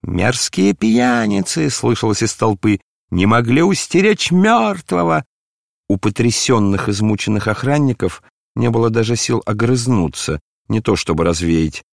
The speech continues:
беснующуюся чернь. Так молча они шли к Каиафе.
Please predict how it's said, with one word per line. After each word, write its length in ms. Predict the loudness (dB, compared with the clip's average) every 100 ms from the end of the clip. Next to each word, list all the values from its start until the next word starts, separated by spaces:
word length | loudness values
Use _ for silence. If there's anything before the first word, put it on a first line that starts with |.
| _
беснующуюся 960 | -6 -4 -2 -2 -2 -2 -4 -4 -6 -6
чернь. 480 | -2 0 0 -4 -6 _ _ _
Так 260 | -2 0 0
молча 500 | 2 0 -2 -6 -4
они 440 | -2 0 0 -4 -8
шли 460 | -6 -2 -2 -2
к 200 | -6 -14
Каиафе. 680 | -4 -2 0 -4 -8 -14 -20